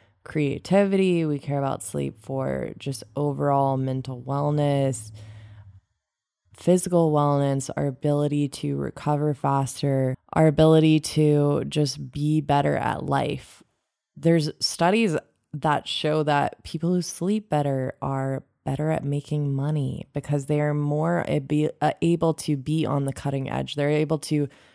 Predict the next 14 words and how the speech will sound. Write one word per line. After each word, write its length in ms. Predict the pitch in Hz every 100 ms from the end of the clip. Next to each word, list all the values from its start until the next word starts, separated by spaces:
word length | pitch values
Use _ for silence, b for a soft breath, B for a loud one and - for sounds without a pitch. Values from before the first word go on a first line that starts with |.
| b -
show 400 | - 147 160 180
up 200 | 175 -
with 200 | 143 143
more 200 | 139 135
energy. 600 | 139 131 135 131 135 139
They're 180 | 143 -
able 240 | 143 143
to 240 | 139 - 143
devote 480 | 143 131 139 143 -
themselves 420 | 143 131 135 123
fully 640 | - 143 147 143 131 135 b b b b -
to 180 | 165 156
their 160 | 147
work. 460 | 135 151 120 -